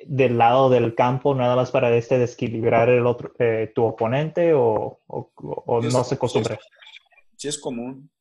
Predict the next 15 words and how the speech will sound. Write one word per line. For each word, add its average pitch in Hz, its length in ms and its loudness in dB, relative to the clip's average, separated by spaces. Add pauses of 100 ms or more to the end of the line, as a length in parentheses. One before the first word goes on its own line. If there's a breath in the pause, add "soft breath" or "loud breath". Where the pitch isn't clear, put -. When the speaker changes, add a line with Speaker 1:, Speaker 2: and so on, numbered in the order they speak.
Speaker 2:
sí, 131 320 -12
o 123 100 -10
sea, 107 220 -10
depende 104 460 -10
del 101 260 -12
técnico 107 480 -12
y, 101 60 -12
pues, 90 180 -16
obvio, 98 300 -10
depende 87 680 -12 (500)
contra 87 320 -16
quién 90 180 -18
estás 90 260 -16
jugando, 101 440 -16
sí, 90 420 -20